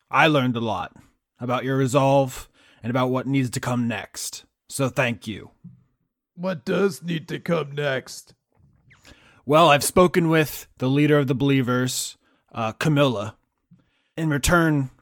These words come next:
Speaker 1: for my surrender, we have negotiated a, a kind of deal.
Speaker 2: Oh, really? What's that?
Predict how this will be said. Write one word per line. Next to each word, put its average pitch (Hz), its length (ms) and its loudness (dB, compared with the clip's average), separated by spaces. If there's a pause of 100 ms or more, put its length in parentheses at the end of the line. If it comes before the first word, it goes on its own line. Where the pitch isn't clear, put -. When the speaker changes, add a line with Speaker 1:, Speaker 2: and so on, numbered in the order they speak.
Speaker 1:
for 147 100 0
my 139 160 2
surrender, 131 760 0 (120)
we 135 120 0
have 123 280 0
negotiated 123 880 0
a, 113 60 -6 (240)
a 120 60 -10
kind 135 260 -2
of 101 180 -12
deal. 123 540 -2 (1160)
Speaker 2:
Oh, 208 200 2
really? 208 520 0
What's 202 400 -4
that? 180 420 -2